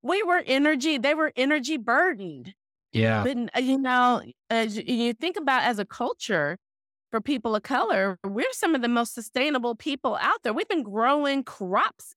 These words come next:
Speaker 1: in this U S
Speaker 2: <laughs>
Speaker 1: for over four hundred years.
Speaker 2: Huh?
Speaker 1: You know, we've been growing our own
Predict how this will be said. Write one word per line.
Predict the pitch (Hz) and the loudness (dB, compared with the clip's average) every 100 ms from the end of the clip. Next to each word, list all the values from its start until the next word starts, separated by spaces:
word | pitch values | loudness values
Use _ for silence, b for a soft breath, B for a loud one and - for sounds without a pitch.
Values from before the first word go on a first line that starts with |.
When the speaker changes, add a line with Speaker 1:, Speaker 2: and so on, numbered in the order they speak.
| - | -2
Speaker 1:
in | 240 | 0
this | 240 240 | 0 -2
U | 226 247 233 | -4 0 0
S | 285 415 - - _ _ _ _ | 0 -2 -12 -20 _ _ _ _
Speaker 2:
<laughs> | 165 - | -14 -10
Speaker 1:
for | 277 285 | -4 0
over | 311 320 | 0 0
four | - 339 427 | 0 0 2
hundred | 339 339 359 | 2 0 -2
years. | 381 587 539 294 185 123 | -2 -2 0 0 0 0
Speaker 2:
Huh? | 123 | 0
Speaker 1:
You | |
know, | 294 294 | 0 -2
we've | 311 | -4
been | 262 269 233 | -4 -4 -2
growing | 277 294 | -2 0
our | 285 277 | 0 0
own | 277 285 | -2 -4